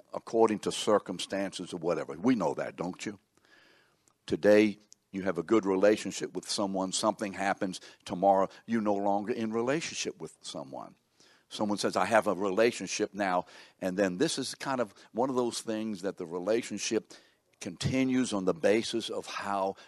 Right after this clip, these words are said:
we're both doing with one another. Do we get that? We know that. But we're using the word relationship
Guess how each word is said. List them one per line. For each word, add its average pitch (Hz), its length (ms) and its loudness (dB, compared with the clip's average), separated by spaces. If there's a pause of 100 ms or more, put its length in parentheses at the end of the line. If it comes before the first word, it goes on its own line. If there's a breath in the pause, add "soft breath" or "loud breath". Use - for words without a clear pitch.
we're 95 140 0
both 98 400 2
doing 95 320 4
with 92 220 -2
one 82 180 -2
another. 76 460 -6
Do 117 80 -6
we 117 120 -2
get 123 220 -6
that? 110 200 -6
We 135 120 -2
know 80 200 -4
that. - 240 -12 (960 soft breath)
But - 180 -8
we're 117 120 0
using 160 540 0
the 131 80 0
word 117 340 -2
relationship 104 1120 2